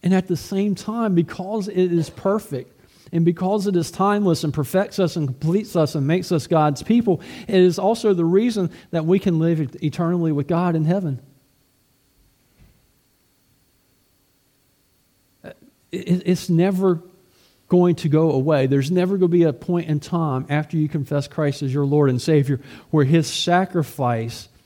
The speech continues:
does not perfect you. It, it, it doesn't wear off. It's not gonna tarnish over time. It is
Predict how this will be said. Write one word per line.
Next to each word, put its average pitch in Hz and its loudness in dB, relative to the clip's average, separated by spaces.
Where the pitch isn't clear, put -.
does 139 -4
not 147 0
perfect 120 -8
you. 123 -4
It, 175 -2
it, 196 0
it 165 -4
doesn't 196 -4
wear 156 2
off. - -8
It's - -20
not 190 0
gonna 190 0
tarnish 147 -4
over 120 -4
time. - -16
It 170 0
is 147 -2